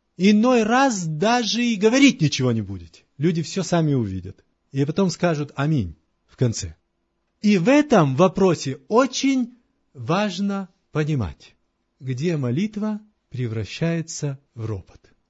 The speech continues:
Где то, что должно быть приятным благоуханием для Бога и людей, может превратиться в отвратительное, неприятное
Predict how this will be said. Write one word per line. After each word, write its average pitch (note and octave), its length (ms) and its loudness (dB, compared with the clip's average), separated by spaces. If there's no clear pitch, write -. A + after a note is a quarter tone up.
Где F3 560 0
то, G#3+ 180 2
что - 280 -2
должно E3 560 0
быть D3 340 0
приятным F3 680 2
благоуханием D3 1000 4
для D3+ 220 2
Бога D3 320 4
и C3 100 2
людей, F#3+ 500 0
может G3 520 0
превратиться D#3+ 760 -4
в C#3+ 100 -2
отвратительное, C#3+ 1300 2
неприятное E3 1200 2